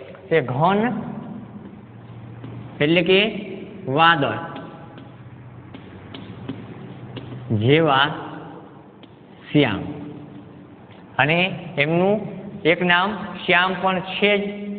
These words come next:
એટલે કે ઘન જેવા, વાદળ જેવા કાળા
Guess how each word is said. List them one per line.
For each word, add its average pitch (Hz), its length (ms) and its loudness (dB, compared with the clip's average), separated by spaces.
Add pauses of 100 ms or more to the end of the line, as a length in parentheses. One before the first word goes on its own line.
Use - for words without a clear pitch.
(140)
એટલે 156 140 4
કે 180 120 2
ઘન 160 360 2
જેવા, 180 460 6 (600)
વાદળ 156 500 4
જેવા 165 440 4 (380)
કાળા 151 360 4